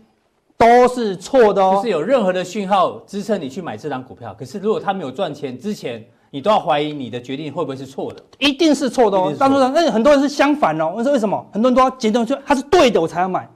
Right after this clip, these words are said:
Speaker 2: 嗯。
Speaker 1: 没有赚钱怎么知道是对的？所以他，他在研究之后呢，研究了老半天，不敢随便下单。下了单，他以为他是对的，然后呢，输钱他不敢认赔，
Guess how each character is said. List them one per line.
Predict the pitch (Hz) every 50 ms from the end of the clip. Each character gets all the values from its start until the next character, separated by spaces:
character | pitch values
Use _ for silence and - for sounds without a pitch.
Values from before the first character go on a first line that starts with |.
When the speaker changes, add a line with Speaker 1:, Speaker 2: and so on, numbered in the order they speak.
| _ _ -
Speaker 2:
嗯。 | 147 135 110 - _ -
Speaker 1:
没 | 320 359
有 | 311
赚 | 262 339 330 302
钱 | - 247 208
怎 | 196
么 | 190 185
知 | 208
道 | 226
是 | 214 240
对 | 226 - 269 233 190
的？ | 170 156 131
所 | - 285 262
以 | 196
他， | - - -
他 | - - 302
在 | 320
研 | 240 220 233 226
究 | 226 294 240
之 | - - 220
后 | 254 240
呢， | 208 214
研 | 220 208 226
究 | 220 269 247
了 | 226 214
老 | 196 165 139
半 | 127 - - 185 165 143 143
天， | - 160 139 131 143 156
不 | - 330
敢 | - - 196 185
随 | - - 185 180
便 | 185 190 247 202 185
下 | 175 - 226 190 156
单。 | 151 - 143 139 135 _ _ _ - _ _
下 | - - - - 403 349 339
了 | 311 262 262
单， | 254 269 285 285 269
他 | 277 302
以 | 208 185
为 | 170 165 175
他 | 180 196
是 | 196 220
对 | 202 - - 214 165 135
的， | 127 131 120
然 | 139 202
后 | 254 277
呢， | 262 247 240 233 - -
输 | - - - 330 339
钱 | 339 - 240 196 185 190 190 - - _ _
他 | - 233
不 | 214 269
敢 | 220 175 180
认 | 208 196 156
赔， | 170 151 135 127 -